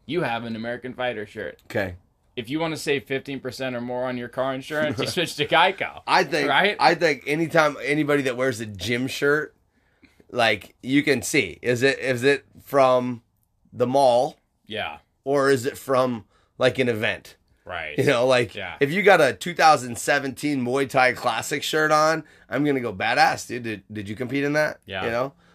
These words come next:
Speaker 2: Or whatever. But American Fighter, I go, "Oh." <laughs>
Speaker 1: Sick. You got that at Ross.
Speaker 2: Sick, bro. Yeah, they had it. Yeah.
Speaker 1: Because
Speaker 2: Just
Speaker 1: I
Speaker 2: doesn't
Speaker 1: got mine at Ross.
Speaker 2: <laughs> Yeah.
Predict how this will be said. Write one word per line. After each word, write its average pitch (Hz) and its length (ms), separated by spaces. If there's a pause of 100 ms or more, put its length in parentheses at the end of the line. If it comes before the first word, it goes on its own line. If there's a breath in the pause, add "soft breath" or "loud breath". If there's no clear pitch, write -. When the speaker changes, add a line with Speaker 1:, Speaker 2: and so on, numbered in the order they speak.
(120 soft breath)
Speaker 2:
Or 131 540
whatever. 123 440
But 101 220
American 139 380
Fighter, 151 500
I 120 120
go, 113 160
"Oh." 113 440 (640)
<laughs> 104 380
Speaker 1:
Sick. 135 340
You 214 80
got 214 120
that 123 120
at 113 80
Ross. 135 260 (120)
Speaker 2:
Sick, 107 60
bro. 113 300
Yeah, 123 360
they 107 100
had 107 140
it. 101 160
Yeah. 104 320 (280 soft breath)
Speaker 1:
Because 131 180
Speaker 2:
Just 131 120
Speaker 1:
I 143 40
Speaker 2:
doesn't 160 180
Speaker 1:
got 165 220
mine 156 340
at 127 100
Ross. 127 520
Speaker 2:
<laughs> - 20
Yeah. 143 320